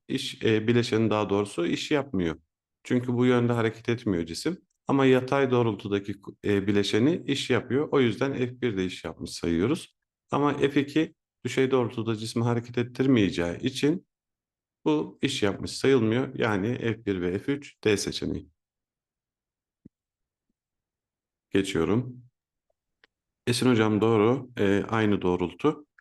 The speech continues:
Ben bazen, e, şey yapıyorum. Aynı doğrultu değil, değil mi falan diyerek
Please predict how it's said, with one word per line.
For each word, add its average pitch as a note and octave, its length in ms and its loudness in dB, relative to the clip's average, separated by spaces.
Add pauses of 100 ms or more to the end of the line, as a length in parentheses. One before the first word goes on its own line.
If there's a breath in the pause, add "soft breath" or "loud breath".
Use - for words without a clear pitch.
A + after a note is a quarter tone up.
(180)
Ben E3+ 160 0
bazen, C3+ 680 0
e, A2 340 2
şey C3 200 2
yapıyorum. F2 460 -2 (600)
Aynı G#2+ 320 0
doğrultu G2 500 -2
değil, G2 420 0
değil G#2 120 2
mi F#2 340 -2
falan G2+ 300 -2
diyerek C3+ 480 -4